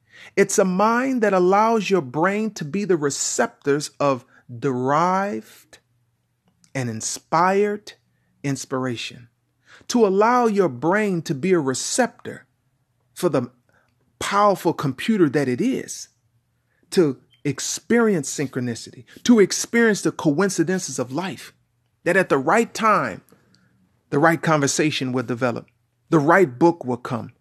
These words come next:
the right person will come. We're never alone in the universe. Don't think that you are alone.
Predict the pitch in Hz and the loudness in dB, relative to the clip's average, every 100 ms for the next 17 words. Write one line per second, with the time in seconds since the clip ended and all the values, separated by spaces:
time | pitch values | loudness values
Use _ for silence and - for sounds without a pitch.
0 | _ _ - 156 131 185 190 - 190 180 | _ _ -2 0 2 2 0 0 2 2
1 | - 120 120 117 - 110 107 _ _ _ | 2 -4 -6 -6 -8 -8 -10 _ _ _
2 | _ - 170 160 160 202 190 185 170 180 | _ 6 6 6 6 6 6 4 4 4
3 | 202 190 165 147 131 143 135 113 117 - | 4 4 2 0 -2 -2 -2 -2 -6 -6
4 | - - _ _ _ _ _ _ - 202 | -14 -16 _ _ _ _ _ _ 0 2
5 | 190 214 196 - 160 - 175 147 123 120 | 2 2 2 2 0 2 2 2 2 0
6 | 180 175 107 | -2 -4 -8